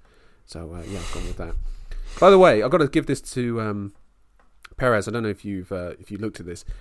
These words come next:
Takedown averages per fifteen minutes,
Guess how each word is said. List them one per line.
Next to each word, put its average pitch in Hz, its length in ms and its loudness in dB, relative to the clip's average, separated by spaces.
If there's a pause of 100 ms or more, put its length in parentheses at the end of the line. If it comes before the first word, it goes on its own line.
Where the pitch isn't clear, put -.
(520)
Takedown 185 480 2
averages 147 460 -4 (140)
per - 140 2
fifteen 139 420 -4
minutes, 131 240 -2